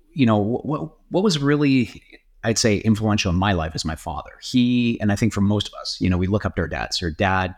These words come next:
is your hero, irrespective of the type of background you have. I think deep down inside of every little boy, they look up to their dad to believe ultimately he is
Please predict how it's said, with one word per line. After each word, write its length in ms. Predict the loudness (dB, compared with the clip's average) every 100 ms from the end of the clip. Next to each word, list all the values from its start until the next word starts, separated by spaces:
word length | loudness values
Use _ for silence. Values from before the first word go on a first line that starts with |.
| -6
is 220 | -4 -2
your 160 | 0 -2
hero, 560 | -4 -4 -2 -2 -4 -6 -4
irrespective 680 | 0 2 2 -2 -2 -2 -2
of 240 | -2 -4 -8
the 80 | -6
type 180 | -4
of 80 | -4
background 360 | -6 -4 -2 -2
you 80 | -2
have. 240 | -2 -4
I 100 | -4
think 240 | -6 -6 -4
deep 160 | -4 0
down 180 | -2
inside 320 | 0 -2 -2 -2
of 120 | -2
every 160 | -4 -2
little 180 | -2 -4
boy, 360 | -4 -2 -4 -6 -20 -20 -20 _ -2
they 80 |
look 160 | 0 2
up 120 | 2
to 80 | 2
their 100 | 2
dad 240 | 2 0
to 60 | 0
believe 220 | -2 -4
ultimately 480 | -4 -4 -2 -2 -4
he 340 | -6 -6 -2 -2
is 420 | -2 -4 -6